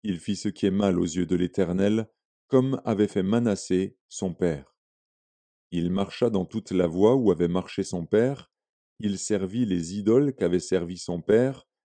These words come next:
et il se prosterna devant elles. Il abandonna l'Éternel, le Dieu de ses pères, et il ne marcha point dans la voie de l'Éternel. Les serviteurs d'Amon conspirèrent contre lui et firent mourir le roi dans sa maison.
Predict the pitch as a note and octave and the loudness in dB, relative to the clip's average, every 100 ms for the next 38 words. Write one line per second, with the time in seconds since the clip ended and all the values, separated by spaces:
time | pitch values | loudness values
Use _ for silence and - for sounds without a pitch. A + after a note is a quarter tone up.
0 | _ _ F#2+ G2 F#2+ - F#2+ - B2+ - | _ _ -2 0 0 -2 -4 -2 -4 -2
1 | G#2+ G2 G#2 G2 F#2 F#2+ - E2+ D2+ C#2+ | -2 0 -2 -2 -2 -2 -2 -2 -2 -8
2 | _ _ _ _ _ _ _ _ _ _ | _ _ _ _ _ _ _ _ _ _
3 | D#2+ D2+ E2+ F2 G2 F2+ F#2+ A#2+ G2+ - | -8 -2 0 0 0 0 2 2 0 0
4 | E2+ F2 G2+ B2 C3+ B2+ _ _ - D2 | 0 2 0 0 -2 -10 _ _ -8 -6
5 | D2+ F2+ F2+ F2 E2+ - G2+ A2+ C3 - | -4 -2 -2 -4 -4 0 4 4 2 -8
6 | _ _ _ _ _ - G2+ G#2 A2 A2+ | _ _ _ _ _ -2 0 0 0 0
7 | C3+ - A2 F#2+ - G2+ A2+ G2+ F#2 E2+ | -2 -4 -4 -4 -4 -2 0 2 2 4
8 | G2 F#2+ F#2 F#2 G2 F2+ F2 D2+ C#2 - | 2 4 0 0 -2 -4 -4 -6 -8 -18
9 | _ _ _ _ _ _ _ _ _ _ | _ _ _ _ _ _ _ _ _ _
10 | _ - F2 E2 F#2+ E2 D#2+ D#2 B2 A2+ | _ -2 0 2 0 0 -4 -2 0 2
11 | G2 F2+ G2 C3+ - B2+ A2 - F2+ G2+ | 0 2 2 -2 -4 -6 -6 -6 -4 0
12 | B2+ - F#2+ F2 - G#2+ C#3+ D#3 _ _ | 0 -2 -8 -6 -2 0 0 -4 _ _
13 | _ _ G#2+ G#2 - A#2 G#2 C#3 B2+ C3+ | _ _ -6 -6 0 0 2 0 0 -2
14 | A#2 G#2+ G2 F#2 G#2 F#2+ F#2 F#2+ F2+ F2+ | 0 2 4 4 2 0 -2 -2 0 -2
15 | D#2+ D2+ | -4 -10